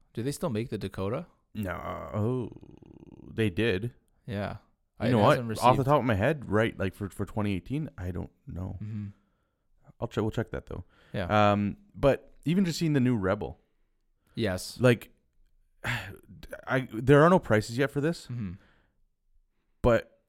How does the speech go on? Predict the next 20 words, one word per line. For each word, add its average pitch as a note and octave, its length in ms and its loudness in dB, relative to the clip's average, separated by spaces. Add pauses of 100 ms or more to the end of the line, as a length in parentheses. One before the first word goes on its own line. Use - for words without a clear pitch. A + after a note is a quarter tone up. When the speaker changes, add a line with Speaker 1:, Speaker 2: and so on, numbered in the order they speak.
(800)
Speaker 2:
I G2+ 140 0
would D3 160 2
have C#3+ 140 2
a C#3 80 2
hard B2 280 2
time B2 260 0
spending A2 380 -2
a, F#2+ 100 -2 (260)
a - 40 -6
hundred B2+ 480 -2
thousand A2+ 320 2
dollars G#2+ 280 2
Canadian G#2 420 0
on F#2 100 0
a - 20 -4
Raptor F2+ 560 0
when F2+ 160 -4
this F2+ 180 -4
exists. - 480 -8 (300)
Speaker 1:
Really? A3 460 -2